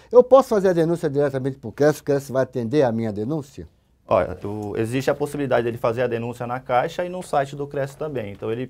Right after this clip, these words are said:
Speaker 2: ele pode entrar no site do Cresce, que tem um link específico pra isso, e tem também, ele pode procurar a Caixa Econômica Federal, que vai receber a denúncia, vai encaminhar para o, para o, o, os Cresces que façam esse tipo de fiscalização. Então, todos podem fazer esse tipo de, de, de denúncia.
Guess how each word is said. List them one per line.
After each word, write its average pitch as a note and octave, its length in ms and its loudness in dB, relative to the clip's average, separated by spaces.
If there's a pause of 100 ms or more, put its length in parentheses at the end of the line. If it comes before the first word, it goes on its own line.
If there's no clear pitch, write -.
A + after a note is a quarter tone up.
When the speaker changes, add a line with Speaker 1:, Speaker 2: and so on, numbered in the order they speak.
Speaker 2:
ele A#2 140 -8
pode A#2+ 300 0
entrar A#2 240 -6
no A2 60 -12
site G#2+ 180 -8
do A2 80 -10
Cresce, G#2+ 220 -10
que A#2 80 -10
tem C3 180 -8
um A#2+ 80 -4
link A2 160 -8
específico - 560 -14
pra A#2 220 -4
isso, C#3+ 340 -6 (440)
e D3 140 0
tem D3 240 -2
também, C#3+ 260 -2
ele C#3+ 120 -2
pode C#3+ 200 0
procurar D3 400 2
a C3+ 40 6
Caixa B2+ 240 -4
Econômica B2 340 -8
Federal, C3+ 340 -2
que D#3 120 -8
vai C#3+ 180 2
receber C#3+ 360 -2
a A#2+ 40 0
denúncia, C#3+ 560 -4 (320)
vai B2+ 200 2
encaminhar A#2+ 400 -2
para A2+ 220 -2
o, G#2+ 140 -4
para A2 240 -6
o, F#2+ 960 -12
o, G#2 100 -16
os G2+ 120 -18
Cresces A#2+ 400 0
que C#3 120 -8
façam C3+ 300 -2
esse C3+ 140 -10
tipo - 160 -14
de C3 80 -8
fiscalização. C3 580 -8
Então, B2 220 -8
todos C3+ 500 -4 (340)
podem B2 240 0
fazer B2+ 200 -6
esse A#2+ 100 -10
tipo C3 160 -12
de, A#2+ 100 -10
de, A#2+ 280 -8
de A#2 100 -10
denúncia. G2+ 500 -10